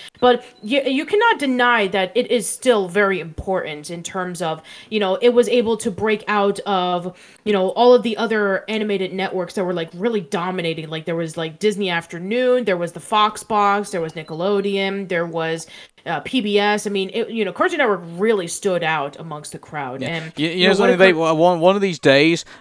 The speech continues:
Speaker 2: uh, you know, 'cause I did, uh, I didn't even show, tell you about this. I actually did, like, a to-, oh, actually, yeah, I still got it here. I actually did a, uh, top twenty, I think a top twenty-five, uh, greatest cartoons of all time, and, uh, What a Cartoon was number one.
Speaker 1: Oh,
Speaker 2: So,
Speaker 1: really?
Speaker 2: yeah. Tell you what,
Speaker 1: Wow.
Speaker 2: after the show,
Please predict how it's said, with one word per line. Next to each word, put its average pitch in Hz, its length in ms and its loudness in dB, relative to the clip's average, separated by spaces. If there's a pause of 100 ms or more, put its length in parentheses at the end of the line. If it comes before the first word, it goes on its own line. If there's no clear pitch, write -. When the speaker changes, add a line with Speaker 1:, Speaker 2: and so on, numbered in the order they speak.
Speaker 2:
uh, 143 60 2
you 160 120 2
know, 165 160 0
'cause 170 160 0
I 185 160 6
did, 190 240 6
uh, 180 180 8
I 180 80 0
didn't 196 220 -2
even 160 160 -4
show, 143 340 4
tell 165 200 4
you 175 100 4
about 117 160 0
this. 110 240 -4
I 135 140 0
actually 151 160 -2
did, 156 160 4
like, 131 160 4
a 123 100 -2
to-, 135 160 0 (160)
oh, 262 160 8
actually, 262 220 4
yeah, 294 160 6
I 185 60 4
still 220 180 6
got 208 160 4
it 180 80 4
here. 226 180 8
I 151 180 8
actually 196 160 0
did 196 140 6
a, 156 240 6
uh, 139 160 4
top 156 300 2
twenty, 156 580 2
I - 20 -4
think 147 140 -4
a 139 40 0
top 156 180 4
twenty-five, 151 640 2 (320)
uh, 131 300 6
greatest 147 280 0
cartoons 143 400 2
of 131 80 0
all 123 100 2
time, 131 380 4
and, 110 180 -6
uh, 110 80 0
What 139 140 4
a 139 60 0
Cartoon 131 400 4
was 110 100 -6
number 113 180 -6
one. 104 260 -4 (1040)
Speaker 1:
Oh, 240 180 2
Speaker 2:
So, 160 140 -16
Speaker 1:
really? 165 480 -4 (140)
Speaker 2:
yeah. 120 160 -4 (140)
Tell 277 120 8
you 277 60 10
what, 196 100 8
Speaker 1:
Wow. 190 180 6
Speaker 2:
after 294 160 6
the 311 80 6
show, 214 340 10